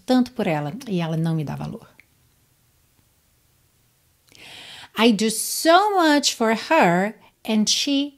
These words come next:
takes me for granted." Ok? Or for granted, né? "I do so much for her and she takes me for granted."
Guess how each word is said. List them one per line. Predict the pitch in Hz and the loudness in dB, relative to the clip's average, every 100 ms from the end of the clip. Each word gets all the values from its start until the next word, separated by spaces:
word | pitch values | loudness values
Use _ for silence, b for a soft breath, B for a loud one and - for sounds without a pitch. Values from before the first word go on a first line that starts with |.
| - | -10
takes | - 240 226 233 - - | -4 0 0 -2 -4 -2
me | 190 190 196 | 0 0 -4
for | - 180 | -6 -6
granted." | 160 156 160 165 - 190 - - _ - b b _ | -6 -6 -6 -6 -8 -16 -16 -18 _ -20 b b _
Ok? | 143 131 170 - | -14 -12 -10 -4
Or | 170 180 | 0 0
for | 185 156 | 0 -4
granted, | 147 151 170 180 160 151 - 160 | -4 0 2 4 0 -2 -8 -6
né? | 156 214 B B B - | -4 -4 B B B -4
"I | 165 | -2
do | 165 | -4
so | 156 - 285 330 | -6 0 0 2
much | 302 - | 0 -2
for | 285 | -2
her | 254 226 170 175 - | 2 2 0 -4 -4
and | 175 | -2
she | - 160 | -2 -8
takes | - 180 175 - | -2 -2 -2 -4
me | 160 | -4
for | - 151 | -4 -10
granted." | 135 143 139 - 214 - | -10 -10 -8 -10 -12 -16